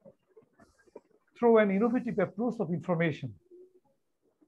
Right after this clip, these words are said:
এটা ছিল আমার যে তথ্য সহায়তা দিয়ে তাদেরকে কিভাবে একটা, মানে, তাদের change, তাদের লাইফটাকে change করা যায়। সেখানে আমি কিন্তু,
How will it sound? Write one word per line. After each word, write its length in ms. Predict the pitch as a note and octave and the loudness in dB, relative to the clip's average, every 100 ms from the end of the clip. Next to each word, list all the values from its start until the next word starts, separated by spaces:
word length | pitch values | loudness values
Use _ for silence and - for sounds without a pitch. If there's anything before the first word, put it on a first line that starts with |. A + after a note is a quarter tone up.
| - | -2
এটা 200 | G#3 B3+ | 0 0
ছিল 220 | - B3 | 2 4
আমার 300 | G#3+ G3 F#3+ | 6 6 4
যে 120 | E3+ | 0
তথ্য 520 | - D4+ D#4 - - E4+ | -2 -4 -6 -8 -8 -6
সহায়তা 540 | - A3+ B3 A#3 A3 | -2 2 4 2 0
দিয়ে 280 | C#3 G3 F#3+ | -2 -2 -2
তাদেরকে 420 | F3+ E3+ F3+ F#3 | -2 -2 -4 -10
কিভাবে 460 | - G3 G#3 D#3+ C#3 _ _ _ _ _ _ _ | -6 2 4 4 -2 _ _ _ _ _ _ _
একটা, 460 | G#3 - G3 E3 - _ _ - F3+ | -6 4 4 4 0 _ _ -4 0
মানে, 300 | F3+ F3+ E3+ F3 _ _ | 2 2 0 -6 _ _
তাদের 260 | F#3+ F#3+ - | 0 2 2
change, 460 | A#3 A#3 A#3+ - F3 | 2 2 2 -4 -2
তাদের 200 | F#3 F3 | 0 2
লাইফটাকে 420 | F#3 A3 A#3+ F#3+ | 0 0 -4 -6
change 300 | G3 G3 F3+ | -4 -2 -4
করা 240 | E3+ C#3 | -8 -8
যায়। 140 | C3 C#3 | -8 -8
সেখানে 320 | A#3+ B3+ C4 | -4 -2 0
আমি 220 | F#3+ A3+ | 0 -2
কিন্তু, 320 | B3+ A3+ G3 | -4 -6 -8